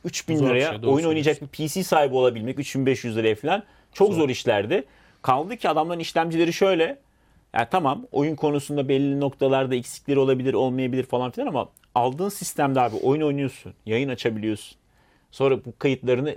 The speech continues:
Speaker 1: video işi olarak işleyebiliyorsun ve bunu üç bin beş yüz, dört bin liralık P C''de yapıyorsun. Eskiden buna hayaldi. Yani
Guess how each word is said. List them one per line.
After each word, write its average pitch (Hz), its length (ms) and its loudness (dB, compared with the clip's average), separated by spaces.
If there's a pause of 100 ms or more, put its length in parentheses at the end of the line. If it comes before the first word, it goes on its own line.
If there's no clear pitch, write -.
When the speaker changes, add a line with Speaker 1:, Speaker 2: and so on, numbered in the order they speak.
Speaker 1:
video 131 260 -2
işi 120 200 -4
olarak 120 300 2
işleyebiliyorsun 135 600 -4
ve 131 40 -4
bunu 143 120 -4
üç 139 160 -8
bin 139 100 -4
beş 147 160 -2
yüz, 123 100 -6
dört 143 180 0
bin 139 40 -4
liralık 135 280 -4
P 139 120 -8
C''de - 160 -4
yapıyorsun. 110 300 -4
Eskiden 131 320 -6
buna 127 200 -4
hayaldi. 117 360 2
Yani 98 320 -2